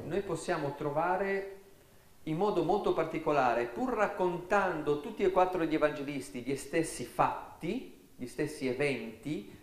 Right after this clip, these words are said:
il modo che hanno di raccontarla, l'approccio con cui si avvicinano alla passione, come dire, svelano il carattere dell'evangelista,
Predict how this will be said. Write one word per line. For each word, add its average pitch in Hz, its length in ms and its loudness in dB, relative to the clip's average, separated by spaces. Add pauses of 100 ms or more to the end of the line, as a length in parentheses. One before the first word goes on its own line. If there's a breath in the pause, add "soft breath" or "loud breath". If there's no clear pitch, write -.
(120)
il 165 200 -4
modo 202 420 6
che - 140 2
hanno 131 220 2
di 120 120 2
raccontarla, 113 920 -2 (600 soft breath)
l'approccio 143 1160 2
con - 280 -10
cui 127 540 -4 (200)
si - 140 -8
avvicinano 120 560 -4
alla 113 120 -4
passione, 160 1000 -4 (1200 loud breath)
come 156 240 -2
dire, 165 240 2
svelano 175 480 2
il 151 180 0
carattere 160 560 2
dell'evangelista, 120 800 -2